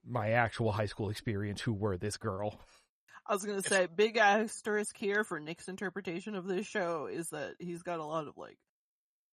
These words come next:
Speaker 2: personal experience in life that, like,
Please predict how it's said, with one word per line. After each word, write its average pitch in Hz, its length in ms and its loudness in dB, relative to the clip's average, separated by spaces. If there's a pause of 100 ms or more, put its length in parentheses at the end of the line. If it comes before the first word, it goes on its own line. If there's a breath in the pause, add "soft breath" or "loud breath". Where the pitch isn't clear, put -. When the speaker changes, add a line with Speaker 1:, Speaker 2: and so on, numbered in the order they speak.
(100)
Speaker 2:
personal 214 1040 0 (280)
experience 214 720 -6
in 208 120 -6
life 220 280 0
that, 165 180 -2
like, 151 220 -8